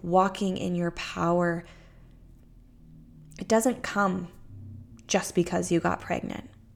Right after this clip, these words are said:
It doesn't come just because you got to have the baby at Thanksgiving, at Christmas. It comes in moments like this. It comes in the void.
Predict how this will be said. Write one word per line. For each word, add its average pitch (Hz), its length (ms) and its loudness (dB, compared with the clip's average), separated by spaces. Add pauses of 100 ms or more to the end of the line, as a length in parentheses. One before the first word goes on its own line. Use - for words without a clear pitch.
(500)
It 196 60 -2
doesn't 262 300 2
come 208 320 0
just 190 220 0
because 185 340 2
you 180 100 4
got 190 160 4
to 185 80 -2
have 175 220 0
the 175 80 2
baby 175 300 0
at - 140 -6
Thanksgiving, 180 720 -6 (880)
at 180 140 -4
Christmas. - 640 -8 (1900)
It 226 140 -2
comes 214 500 0
in 185 280 0
moments 190 480 0
like 180 220 -4
this. - 480 -2 (1700)
It 214 180 -2
comes 208 460 2
in 185 160 0
the 175 100 2
void. 170 600 2